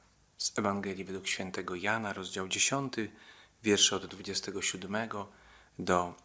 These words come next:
trzydziestego. Pomódlmy się na początku. W imię Ojca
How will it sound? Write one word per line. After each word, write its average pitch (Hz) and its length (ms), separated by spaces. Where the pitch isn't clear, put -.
trzydziestego. - 840
Pomódlmy 92 420
się - 140
na 87 100
początku. 85 680
W - 100
imię 131 280
Ojca 104 580